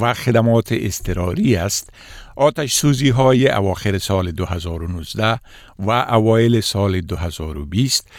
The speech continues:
شاهد بزرگترین اعزام پرسونل آتش نشانی و اضطراری بین ایالات بودند.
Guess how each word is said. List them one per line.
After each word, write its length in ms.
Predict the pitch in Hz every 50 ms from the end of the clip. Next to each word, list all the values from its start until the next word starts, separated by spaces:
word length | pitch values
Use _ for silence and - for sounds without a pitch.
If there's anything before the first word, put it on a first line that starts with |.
| - - - _ _
شاهد 420 | - - 143 135 139 135 135 123
بزرگترین 760 | 139 127 117 120 104 123 110 98 - - 110 107 113 117 120 120
اعزام 760 | - 107 104 101 104 98 92 104 127 123 127 127 123 127 123
پرسونل 880 | - 123 107 95 - - - - 95 92 95 95 95 98 95 95 98 - -
آتش 400 | - 92 87 - 90 - - -
نشانی 680 | 80 76 - - 85 85 85 82 92 98 104 107 - - - - - - - _
و 140 | - 95 101 113 120 131 131 135 - -
اضطراری 720 | - 131 120 - - - 92 90 90 90 87 92 98 101
بین 320 | 95 92 98 98 101 101 101
ایالات 680 | 101 101 - 104 107 101 98 98 95 95 104 123 117 - - - -
بودند. 500 | - 82 - 82 78 73 73 71 -